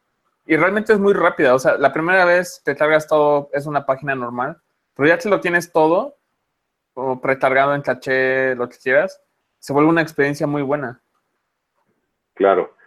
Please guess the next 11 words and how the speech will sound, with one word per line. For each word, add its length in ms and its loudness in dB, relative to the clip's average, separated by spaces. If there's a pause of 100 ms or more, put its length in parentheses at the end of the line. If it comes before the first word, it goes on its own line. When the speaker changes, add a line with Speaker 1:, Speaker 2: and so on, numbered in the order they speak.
(260)
Speaker 2:
Además, 400 4
además 320 2
que, 320 2
digamos 340 0
que 140 0
cuando 340 2
entré 520 2
luego 300 2
como 300 -4
a 60 0
ver, 340 0